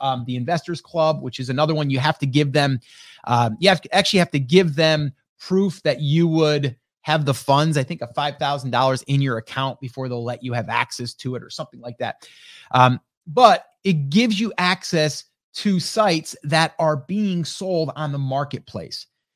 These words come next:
And the cool thing is, is now we can look at these sites. Another one too, I, I forgot to mention was Flippa. Um, Flippa, you don't need anything, but Flippa's a little bit of a, a weird marketplace because there's a lot of spammy stuff on there. So you gotta kinda know what to look for.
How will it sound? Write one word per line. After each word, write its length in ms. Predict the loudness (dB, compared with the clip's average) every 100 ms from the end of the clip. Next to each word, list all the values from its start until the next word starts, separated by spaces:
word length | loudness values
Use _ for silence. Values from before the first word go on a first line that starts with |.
| 0
And 100 | 2
the 60 | 2
cool 300 | 0 -6 -2
thing 240 | -2 0
is, 340 | -2 -2 -6 -10 _ 0
is 180 | 2 4
now 220 | 4 4
we 140 | 2
can 200 | 0 0
look 200 | 2 0
at 100 | -2
these 180 | -6 -6
sites. 440 | -4 -4 -6 -12 _ 0
Another 320 | 4 4 2
one 160 | 0 -2
too, 200 | 0 2
I, 140 | 2 -2 -10
I 100 | -8
forgot 320 | -4 -4 -4
to 60 |
mention 300 | -6 -8 -10
was 180 | -12 -12
Flippa. 380 | -12 -12 -12 -16 _ _ _ _
Um, 140 | 0 2
Flippa, 320 | 4 4 6
you 80 | 4
don't 160 | 4
need 180 | 2 -4
anything, 440 | -4 -4 -6 -8 -8
but 180 | -10 -10
Flippa's 420 | -2 -2 0 -4
a 60 |
little 540 | -2 0 0 4 6 8
bit 260 | 6 4
of 120 | 4 2
a, 200 | 2 0 _ -6
a 60 | 0
weird 360 | 4 6 6
marketplace 640 | 4 0 -4 -8 -8 -10 -6
because 400 | -4 2 2 2
there's 140 | 0
a 60 | 2
lot 200 | 2 2
of 60 |
spammy 460 | -2 -4 -2 0 -2
stuff 240 | -4 -4
on 200 | -2 -2
there. 100 | -4
So 100 | -6
you 80 | -4
gotta 180 | -2 -2
kinda 220 | 0 0
know 160 | 2 2
what 200 | 0 -4
to 80 | -8
look 280 | -8 -10
for. 400 | -10 -4 -2 -2